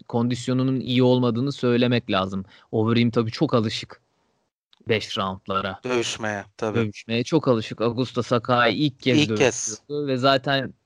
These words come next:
Speaker 1: a-, ağır siklet bir müsabaka. De-, dörtte beşte, e, physical olarak hani ş-, shape'i de çok şey durmuyor. Zaten yağlı şey bir kardeşimiz, öyle çok, çok
Speaker 2: Hı hı.
Speaker 1: acayip kondisyonda
Speaker 2: Fit değil.
Speaker 1: durmuyor. Evet,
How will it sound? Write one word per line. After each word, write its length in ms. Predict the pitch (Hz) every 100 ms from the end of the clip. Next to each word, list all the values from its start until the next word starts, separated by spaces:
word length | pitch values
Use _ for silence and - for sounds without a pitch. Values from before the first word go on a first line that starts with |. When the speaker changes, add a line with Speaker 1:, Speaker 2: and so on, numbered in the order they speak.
| -
Speaker 1:
a-, 80 |
ağır 420 | 104 117 120 131 131
siklet 500 | - - 113 110 -
bir 120 | 104
müsabaka. 800 | 104 - 110 107 104 - 151 156 _ _ _ -
De-, 360 | 107 110 107 98
dörtte 460 | 123 123 - 120
beşte, 380 | 117 117 - 131
e, 480 | 135 - 110 110 - 50 - -
physical 540 | - - 131 131 - 135
olarak 540 | 123 120 127 127 123 -
hani 580 | 123 123 120 107 69 55
ş-, 220 | - -
shape'i 520 | - - 123 120 113 120
de 100 | 117
çok 240 | 127 117
şey 280 | - 123 120
durmuyor. 400 | 127 110 90 85 _ _ _ _ -
Zaten 460 | 110 92 - 107 -
yağlı 560 | 113 113 110 110 110 104
şey 300 | - 113 104
bir 40 |
kardeşimiz, 580 | 104 92 90 95 98 95
öyle 220 | 92 95
çok, 300 | - - - _ _ _ _
çok 160 | 110
Speaker 2:
Hı 40 | -
hı. 40 |
Speaker 1:
acayip 300 | 107 107 104
kondisyonda 560 | - 113 110 - 113 113
Speaker 2:
Fit 80 | 113
değil. 120 | 101
Speaker 1:
durmuyor. 540 | 139 127 107 131 185 -
Evet, 240 | 127 95